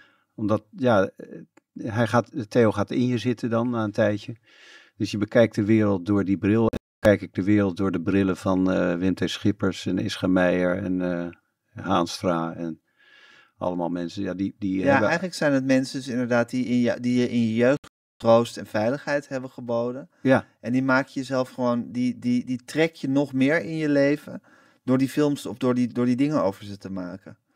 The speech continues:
Speaker 1: Ja, en dan,
Speaker 2: Ja.
Speaker 1: maar af en toe komt er ook iemand bij, die Alan Berliner, die, eh, of die Ken Burns,
Speaker 2: Ja.
Speaker 1: die, die, eh,
Speaker 2: Ja, maar het
Speaker 1: aan
Speaker 2: zijn
Speaker 1: het denken
Speaker 2: mensen die
Speaker 1: zetten.
Speaker 2: je, die je, die je ook tot je wil nemen.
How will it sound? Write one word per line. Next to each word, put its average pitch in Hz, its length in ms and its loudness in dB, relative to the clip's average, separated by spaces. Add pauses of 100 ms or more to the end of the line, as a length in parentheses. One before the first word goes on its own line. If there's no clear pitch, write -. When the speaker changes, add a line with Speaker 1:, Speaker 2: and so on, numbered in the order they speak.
(300)
Speaker 1:
Ja, 120 280 2
en 127 80 2
dan, 135 80 0
Speaker 2:
Ja. 139 80 2
Speaker 1:
maar 120 160 4
af 120 140 0
en - 60 -20
toe 107 120 -6
komt 98 200 -8
er 117 60 0
ook 107 100 -6
iemand 117 260 -2
bij, 131 240 4
die 95 220 -2
Alan 98 180 -2
Berliner, 104 540 2
die, 95 320 -2
eh, 92 280 -10 (600)
of 101 180 -4
die 98 200 2
Ken 98 280 2
Burns, 110 420 4
Speaker 2:
Ja. 135 260 2
Speaker 1:
die, 104 140 -6
die, 98 400 -2
eh, 90 100 -8 (840)
Speaker 2:
Ja, 135 160 0
maar 151 80 0
het 151 100 0
Speaker 1:
aan 123 40 -4
Speaker 2:
zijn 113 120 2
Speaker 1:
het 151 80 -2
denken - 240 2
Speaker 2:
mensen 156 180 0
die 156 140 4
Speaker 1:
zetten. 147 140 2
Speaker 2:
je, - 60 -12
die 143 280 0
je, 131 140 -4
die 143 160 -4
je 139 120 -2
ook 135 200 -8
tot - 200 -8
je 123 100 -4
wil 101 160 -4
nemen. 90 400 -8